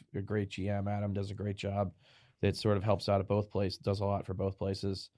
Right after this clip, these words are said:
Um, and then we have, like, some assistant managers too, which is something that we never had before, but it's necessary because what I don't want and what Sonia doesn't want is for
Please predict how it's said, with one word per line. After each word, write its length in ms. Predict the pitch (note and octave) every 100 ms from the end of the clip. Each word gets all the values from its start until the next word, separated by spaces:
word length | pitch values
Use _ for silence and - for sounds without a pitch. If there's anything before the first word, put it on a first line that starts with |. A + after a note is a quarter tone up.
| _ _ _ _
Um, 160 | F#2+ F#2+
and 100 | G2
then 60 | G2
we 80 |
have, 140 | G2+ G2
like, 120 | G2
some 160 | - F#2+
assistant 380 | - A2+ A2
managers 400 | G2+ G2+ F#2+ G2
too, 200 | - C#3
which 200 | B2+ A2
is 80 | G2
something 300 | - G2 G2
that 140 | G2 E2
we 140 | G2
never 260 | G2 F#2 F#2+
had 220 | G2 G2
before, 340 | F#2+ G2 G2+
but 120 | G2
it's 160 | G#2+ -
necessary 560 | A#2 C3 B2+ A#2 G#2 G2+
because 560 | G2 G#2 G2+ G2 -
what 240 | - C#3 D3+
I 140 | D#3
don't 320 | C3+ C#3 C#3+
want 400 | A2+ G#2+ G2 G#2 -
and 200 | G#2+ G#2+
what 200 | A2 G#2
Sonia 340 | - A#2+ A#2
doesn't 320 | A2+ G#2+ A2
want 280 | G#2 G2+ G#2
is 240 | G#2 G2+ -
for 400 | - G#2 G#2